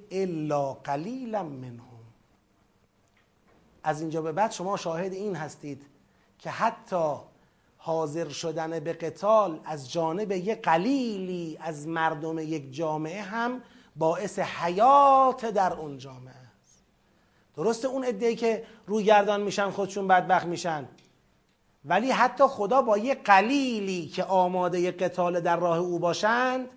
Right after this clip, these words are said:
نصرت و پیروزی و حیات معنوی را به جامعه چه می‌کند؟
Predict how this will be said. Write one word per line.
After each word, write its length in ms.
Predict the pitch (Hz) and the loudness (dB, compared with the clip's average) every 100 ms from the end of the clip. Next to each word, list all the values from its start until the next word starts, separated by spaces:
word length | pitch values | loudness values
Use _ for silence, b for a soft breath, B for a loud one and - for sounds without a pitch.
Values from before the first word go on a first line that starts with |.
| b b b b 160 | b b b b -2
نصرت 560 | 190 185 190 247 254 | 0 2 6 6 6
و 180 | 220 175 | 4 2
پیروزی 640 | - 180 180 185 180 247 | -2 -2 -2 -2 -4 -2
و 140 | 240 175 | 0 0
حیات 640 | - 170 180 269 254 214 | 0 0 6 6 6 2
معنوی 480 | 196 185 180 190 233 | -2 -2 -2 -4 0
را 160 | 214 | 0
به 100 | 185 | 0
جامعه 420 | 170 180 180 185 208 | -2 -2 -2 -6 -6
چه 120 | 233 | -8
می‌کند؟ 480 | 254 240 247 262 | -6 -2 2 2